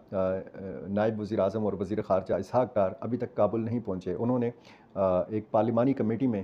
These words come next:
یہ یقین دہانی کرائی تھی کہ وہ بہت جلد کابل کا دورہ کر رہے ہیں۔ اس دورے کا ابھی تک انتظار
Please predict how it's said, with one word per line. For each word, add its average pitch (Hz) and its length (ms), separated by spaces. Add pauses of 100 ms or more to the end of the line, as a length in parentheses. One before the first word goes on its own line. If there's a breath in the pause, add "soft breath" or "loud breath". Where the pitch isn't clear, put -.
یہ 104 140
یقین 110 300
دہانی 110 280
کرائی 107 300
تھی 127 160
کہ 110 120
وہ 104 120
بہت 107 300
جلد 107 140
کابل 98 280
کا 101 140
دورہ 98 200
کر 104 180
رہے 110 120
ہیں۔ 101 120 (360)
اس 160 200
دورے 123 260
کا 120 100
ابھی 104 140
تک 104 220
انتظار 92 440